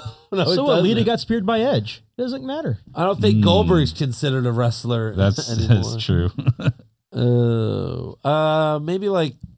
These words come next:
Speaker 1: Kevin Owens?
Speaker 3: Kevin Owens, I could see with Vice President Jericho.
Speaker 2: No, no, no.
Speaker 1: Yes.
Speaker 2: Co-presidents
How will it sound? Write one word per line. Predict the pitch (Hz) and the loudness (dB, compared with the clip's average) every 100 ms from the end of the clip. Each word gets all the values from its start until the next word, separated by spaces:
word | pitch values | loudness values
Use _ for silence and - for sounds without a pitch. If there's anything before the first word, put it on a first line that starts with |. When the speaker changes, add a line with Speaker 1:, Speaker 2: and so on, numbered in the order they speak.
| _ | _
Speaker 1:
Kevin | - 95 92 95 | -18 -12 -10 -8
Owens? | 95 104 143 175 208 214 - - - _ - _ _ - - - | -8 -6 -8 -10 -16 -18 -18 -18 -20 _ -20 _ _ -20 -18 -6
Speaker 3:
Kevin | 190 220 | -2 2
Owens, | 175 135 123 | 4 6 6
I | 107 | 4
could | 101 90 | 2 -2
see | 92 98 - | 0 -2 0
with | 110 117 | 2 4
Vice | 101 120 - | 4 2 2
President | 139 123 147 127 | 2 4 4 2
Jericho. | 87 92 123 151 | 0 0 2 4
Speaker 2:
No, | - - | 4 4
no, | |
no. | 151 139 107 | 4 2 2
Speaker 1:
Yes. | - - - | 4 4 6
Speaker 2:
Co-presidents | 104 165 143 139 113 - | 4 4 4 4 2 -4